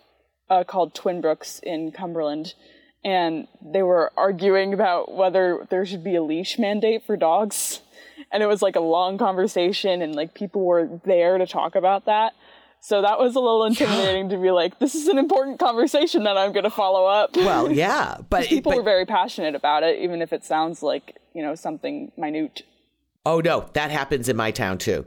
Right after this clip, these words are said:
Speaker 2: That,
Speaker 1: Mm-hmm.
Speaker 2: and people do get very passionate. And there's a lot of kind of people on both sides of the issue, and they get, it can get heated. And so here you're going like,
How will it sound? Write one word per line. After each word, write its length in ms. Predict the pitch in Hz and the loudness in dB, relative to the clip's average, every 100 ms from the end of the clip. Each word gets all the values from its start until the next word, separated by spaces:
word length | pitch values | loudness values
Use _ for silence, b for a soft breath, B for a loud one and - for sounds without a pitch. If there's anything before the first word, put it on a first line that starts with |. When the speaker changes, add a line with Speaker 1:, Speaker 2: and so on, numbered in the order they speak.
| _ | _
Speaker 2:
That, 180 | 127 101 | -2 -2
Speaker 1:
Mm-hmm. 100 | 190 | -2
Speaker 2:
and 220 | 131 117 | -2 -2
people 280 | 135 131 131 | -4 -2 0
do 220 | 110 127 | 0 -2
get 200 | 113 95 | 0 -2
very 280 | 98 127 123 | -2 -2 0
passionate. 540 | - 107 92 110 98 104 | -2 -2 -4 -4 -2 0
And 100 | 127 | 0
there's 220 | 131 127 | 0 0
a 60 | 120 | 0
lot 320 | 117 135 143 | 0 0 0
of 280 | - - - | -4 -12 -6
kind 200 | 135 104 | -4 -4
of 180 | - | -6
people 400 | - 147 - 120 | -10 -6 -2 2
on 160 | 110 95 | 2 0
both 220 | 131 127 | -2 -2
sides 320 | - 113 110 | 0 -2 0
of 80 | 107 | -2
the 200 | 95 87 | -4 -2
issue, 460 | 139 - 139 120 113 | -2 0 2 2 2
and 100 | 101 | 2
they 120 | 104 | 0
get, 220 | 104 95 - | 0 -2 -4
it 100 | - | -6
can 120 | 117 | -2
get 160 | 98 | -2
heated. 440 | - - 170 135 120 | -2 -4 -2 0 0
And 160 | 120 | 0
so 160 | - 127 | 0 -2
here 220 | 123 190 | 0 0
you're 220 | 202 180 | 2 0
going 300 | 156 139 139 | 2 0 2
like, 220 | 131 135 | 0 0